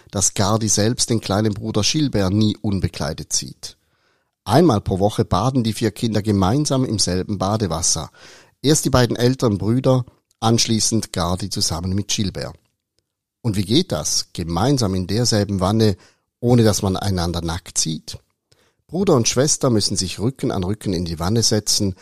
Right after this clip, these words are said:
und nacheinander einzeln aussteigen, sich abtrocknen lassen und verschwinden,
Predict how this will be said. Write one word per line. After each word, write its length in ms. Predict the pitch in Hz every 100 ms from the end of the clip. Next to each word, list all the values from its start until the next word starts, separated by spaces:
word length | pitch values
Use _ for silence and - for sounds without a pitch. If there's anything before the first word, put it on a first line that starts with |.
| - _
und 160 | - 110
nacheinander 640 | 151 175 151 123 123 120
einzeln 400 | 98 104 - 95
aussteigen, 760 | - 110 120 - 113 107 110 92
sich 320 | - - -
abtrocknen 560 | 131 - 120 113 113
lassen 380 | 101 95 - 107
und 160 | - 90
verschwinden, 640 | 85 - 101 110 - 104